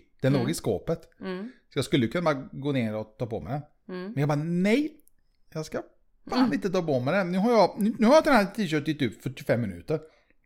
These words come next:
Speaker 1: Nej, det var nog mer än fyrtiofem minuter, men skitsamma. Då ska jag fortsätta med det.
Speaker 2: Mm.
Speaker 1: Och så avslutar jag träningspasset, kommer till omklädningsrummet. Eh, då ska jag byta om lite och då beger mig mot bilen som var en bit bort. Så tänkte jag, typ, "Fan, ska jag ta på mig,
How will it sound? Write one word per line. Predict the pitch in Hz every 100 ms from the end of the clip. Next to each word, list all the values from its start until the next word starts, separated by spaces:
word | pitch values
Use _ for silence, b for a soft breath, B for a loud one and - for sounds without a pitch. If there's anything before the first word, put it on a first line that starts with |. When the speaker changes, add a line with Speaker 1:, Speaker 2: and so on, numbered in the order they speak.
| _ _ _ _ _ -
Speaker 1:
Nej, | 110
det | 120
var |
nog | 143 113
mer | 117
än | 135
fyrtiofem | - - 98
minuter, | -
men | 98
skitsamma. | 190 - 113 110 135 b b b b b _
Då | 175
ska | 240
jag | -
fortsätta | 233 - 110
med | 262 95
det. | 65 - _ _ 185
Speaker 2:
Mm. | 240 - _ -
Speaker 1:
Och | - 185
så | 180 208 202
avslutar | 180 202 175 165 165
jag |
träningspasset, | 170 165 135 131 120 180 190
kommer | - 156
till | 151
omklädningsrummet. | 147 127 113 117 120 170 - b b b b b b -
Eh, | 120 113 123 -
då | 139
ska | 147
jag |
byta | 127 123
om | 107
lite | 127 123 120
och | 113
då | 110 104 107 113 -
beger | - 127 113
mig | 110
mot | 107 107 -
bilen | 123 104 139
som | 147 147 139 -
var | 135
en | 127
bit | 131 -
bort. | 190 - - - - _ _ _ _ _ -
Så | -
tänkte | 165 127
jag, | -
typ, | -
"Fan, | - -
ska | -
jag | 117
ta | 143
på | 165
mig, | 131 135 165